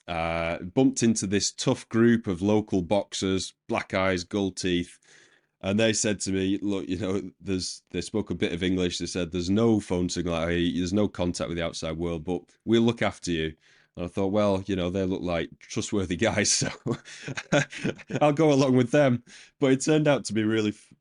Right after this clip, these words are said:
I mean, quite interesting because they, they, they owned a bar in the city, in the village. Uh, took me, took me for a few beers. We went for a drive around the, the, the village and up to a viewpoint. And, but a,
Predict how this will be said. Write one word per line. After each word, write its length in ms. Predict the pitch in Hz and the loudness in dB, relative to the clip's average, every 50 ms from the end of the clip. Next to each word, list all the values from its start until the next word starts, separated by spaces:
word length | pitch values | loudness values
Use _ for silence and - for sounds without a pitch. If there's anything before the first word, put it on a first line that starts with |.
| _ - 92 | _ -8 -4
I 60 | 104 | -2
mean, 200 | 107 104 101 98 | 0 0 -2 -2
quite 280 | - - 123 117 101 101 | -2 -2 -2 -2 0 -2
interesting 520 | 107 107 - 110 101 95 - - 95 92 | -4 -4 -2 -4 -4 -4 -4 -4 -4 -4
because 280 | 90 95 - 101 95 92 | -4 -4 -4 -4 -2 -2
they, 160 | 107 104 101 - | -2 -2 -2 -4
they, 260 | 101 101 101 104 104 | -4 -2 -2 -2 -2
they 220 | - 90 104 107 | -2 -2 -2 0
owned 200 | 113 117 117 113 | 2 2 2 0
a 40 | 107 | 0
bar 360 | 90 - 104 98 101 101 101 | 0 0 0 2 2 2 0
in 80 | 95 95 | 0 -2
the 60 | 90 | -4
city, 500 | - - - 101 92 - - 95 95 92 | -4 -4 -6 -6 -6 -6 -4 -4 -4 -4
in 80 | - 90 | -4 -6
the 100 | 90 87 _ _ _ _ _ _ - | -8 -8 _ _ _ _ _ _ -10
village. 520 | - 92 90 95 95 95 98 - - - _ - - - - _ _ _ | -6 -4 -2 -2 -2 -2 -4 -6 -10 -12 _ -20 -20 -20 -20 _ _ _
Uh, 380 | - 85 87 87 90 87 90 90 | -6 -4 -2 0 0 0 0 -2
took 220 | 90 - - 107 | -2 -4 -4 -2
me, 100 | 101 98 - - - - | -2 -2 -4 -6 -16 -12
took 140 | - - 104 | -8 -6 -4
me 80 | 92 95 | -4 -4
for 140 | - 92 | -4 -4
a 60 | 92 87 | -6 -4
few 180 | - 101 98 | -2 -2 -2
beers. 400 | 85 73 98 95 95 92 92 90 | -2 -2 -2 -2 0 -2 -2 -2
We 120 | 95 90 92 | -2 -2 -2
went 160 | 95 98 92 | -2 -4 -6
for 120 | - 92 | -6 -6
a 80 | 90 85 | -6 -6
drive 320 | - - 92 95 95 87 | -4 -2 0 0 0 0
around 300 | 92 92 95 95 92 92 | -2 -2 -2 -2 -2 -2
the, 140 | 90 92 - _ _ - | -2 -4 -6 _ _ -14
the, 280 | - 87 87 87 85 - | -8 -6 -4 -4 -6 -6
the 80 | - | -10
village 560 | 82 80 98 101 98 98 95 92 95 92 - - | -8 -4 -2 0 0 2 2 0 0 -2 -2 -4
and 100 | 87 92 | -6 -6
up 120 | 98 - | -6 -6
to 140 | - - 95 | -6 -6 -6
a 40 | 85 | -4
viewpoint. 680 | 80 95 104 101 95 - 98 95 92 92 92 92 - | -2 -2 -2 -2 -2 -2 -4 -2 0 0 -2 -2 -4
And, 280 | 80 82 85 85 - - _ _ _ _ _ _ _ _ _ _ _ _ | -4 -6 -6 -6 -8 -14 _ _ _ _ _ _ _ _ _ _ _ _
but 240 | - 123 120 120 - _ _ _ _ _ _ _ - | -2 0 0 0 -2 _ _ _ _ _ _ _ -12
a, 100 | 113 110 | -12 -12